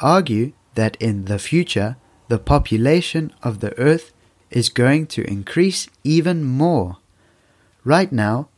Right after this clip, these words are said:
it is estimated that the population of the earth is seven point three billion. Yep, that's a lot of people.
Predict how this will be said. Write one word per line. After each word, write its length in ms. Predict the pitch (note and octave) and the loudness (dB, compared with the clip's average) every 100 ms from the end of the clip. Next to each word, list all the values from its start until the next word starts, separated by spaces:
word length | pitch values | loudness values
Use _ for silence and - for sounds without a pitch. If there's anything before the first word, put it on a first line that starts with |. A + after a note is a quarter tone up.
| - | -8
it 140 | A#2 | -4
is 200 | G2+ G2 - | -4 -6 0
estimated 800 | D#3+ G3 - G#2+ G#2+ A#2 C#3 - _ _ _ _ | 0 2 0 0 0 -2 -6 -6 _ _ _ _
that 220 | A2 G#2 | -4 -4
the 80 | G2+ | -6
population 1040 | - D#3 D#3 A2+ G#2+ D3+ F#3 F3 G#2+ G#2+ A2 _ A#2+ | -4 -2 -2 -2 0 2 2 0 -4 -6 -12 _ -10
of 140 | G2+ | -8
the 160 | G2+ G2+ | -6 0
earth 320 | C#3+ F3+ - _ _ _ A#2 | 2 2 -2 _ _ _ -6
is 140 | G#2+ | -4
seven 520 | - - E3 E3 F3+ - | -4 0 2 2 0 -6
point 320 | - G#2+ G2 | -6 -4 -4
three 340 | - C3 D3+ C3+ _ | -4 -2 -2 -2 _
billion. 480 | C#3 B2+ F#2 E2+ - _ _ _ _ | 2 2 0 -4 -12 _ _ _ _
Yep, 280 | B2 D#3+ - _ _ _ | 0 0 0 _ _ _
that's 260 | A#2 A2+ - | -4 -4 -4
a 80 | G2 | -4
lot 240 | A#2 D3 | -2 -2
of 160 | D#3 - | -2 -2
people. 440 | C#3 - F2+ | -2 -2 -8